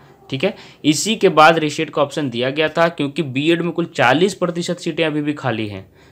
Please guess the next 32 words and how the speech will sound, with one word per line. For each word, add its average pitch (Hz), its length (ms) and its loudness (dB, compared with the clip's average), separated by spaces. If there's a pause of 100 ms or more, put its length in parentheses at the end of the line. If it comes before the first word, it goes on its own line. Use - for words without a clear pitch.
(140)
तो 113 60 4
अभी 120 220 6
भी 160 140 2
काफ़ी 156 300 2
सीटें 160 260 0
खाली 147 280 2
हैं। 170 100 0
चयनित, 151 420 0
तो 156 80 4
आप 143 120 4
जल्दी 143 220 2
जल्दी 151 200 2
से 151 100 -2
अप्लाई 139 260 2
कर 147 180 -2
दें। 151 140 -4 (320)
चयनित 175 320 6
छात्रों 175 380 4
को 190 120 0
कॉलेज 175 460 0 (100)
सम-, 147 340 -2
सा 175 160 4
समय 165 320 2
अपने 170 360 0
डैशबोर्ड 139 540 2
से 135 120 0
लॉगिन 147 420 2
कर 160 260 0
नामांकित 135 400 0
करने 135 260 0
का 151 100 0
नाम, 127 200 0